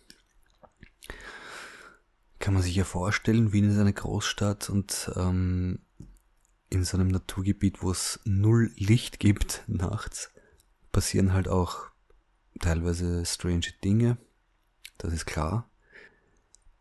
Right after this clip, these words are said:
Äh, unter anderem aber auch eben Morde. Und das ist, äh, das ist eben das Hauptding so. Das war eine schlimme Sache in den, in den neunzigern.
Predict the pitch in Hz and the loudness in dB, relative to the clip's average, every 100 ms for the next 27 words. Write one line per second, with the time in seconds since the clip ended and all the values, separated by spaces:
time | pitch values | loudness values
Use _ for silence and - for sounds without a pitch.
0 | _ 92 92 95 95 95 95 - 92 - | _ 0 2 4 4 2 0 -4 -4 -4
1 | 87 92 98 98 90 90 90 - - 90 | 0 2 4 2 2 2 2 -2 -2 0
2 | 82 82 110 131 123 120 120 127 107 - | 0 2 2 2 2 2 2 0 -4 -14
3 | - - - - - 107 - 98 - - | -14 -14 -8 -8 -6 -8 -6 -6 -8 -6
4 | - 50 101 - 87 85 101 98 95 - | -6 -6 -8 -8 -10 -8 -6 -6 -8 -4
5 | 98 104 - 110 101 104 - 95 98 98 | -4 -4 -6 -4 -4 -4 -6 -8 -8 -10
6 | - 98 98 98 _ _ - - _ _ | -8 -8 -8 -12 _ _ -20 -20 _ _
7 | _ _ _ _ - 90 92 - 101 113 | _ _ _ _ -2 -2 0 2 4 6
8 | 110 - 98 - - 131 - _ _ _ | 4 0 -4 -6 -8 -8 -10 _ _ _
9 | _ _ _ - _ _ _ _ - 104 | _ _ _ -18 _ _ _ _ -4 0
10 | 98 98 98 95 92 92 90 98 - 120 | 2 2 0 0 -2 0 0 -2 -2 -2
11 | 120 120 | 0 -2